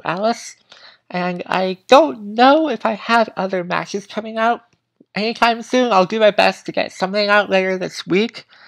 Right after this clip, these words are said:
Um, if not, then just stay tuned and watch some older videos if you want to or whatever. Um, I'll do my best to get something out for you guys.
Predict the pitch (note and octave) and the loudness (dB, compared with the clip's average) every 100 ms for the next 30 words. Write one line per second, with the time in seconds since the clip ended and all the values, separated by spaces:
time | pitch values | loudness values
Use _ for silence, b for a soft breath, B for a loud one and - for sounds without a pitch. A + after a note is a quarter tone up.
0 | B G3 G3 F#3 F#3 G#3+ C#4 - G3 G3 | B 2 2 0 0 2 2 2 -2 -2
1 | F#3+ F#3 - _ - - G3+ A3+ - B3 | -4 -8 -14 _ -20 -6 -2 0 0 -2
2 | C4 B3+ G#3+ F3+ B B B - A3+ G3+ | -2 -6 -8 -8 B B B 6 8 6
3 | - - - G#3 F#3 F#3+ G3 G3 F#3+ G3 | -2 -8 -4 -2 2 2 2 0 0 2
4 | G3 G3 G3 G3 G3 F#3+ F#3+ F#3+ - F#3+ | 2 0 -2 -4 -4 -2 -4 -4 -2 0
5 | F#3 F#3 F#3 F#3 F#3 B B B B - | 2 4 4 4 0 B B B B -8
6 | F#3 F#3 F3+ F#3 G#3+ A3 A3 A3 - - | -4 -2 0 0 2 2 4 4 2 -2
7 | G#3 G3 F#3 G3 F#3+ - - - - - | -2 0 -4 -2 -2 -2 -10 -12 -16 -20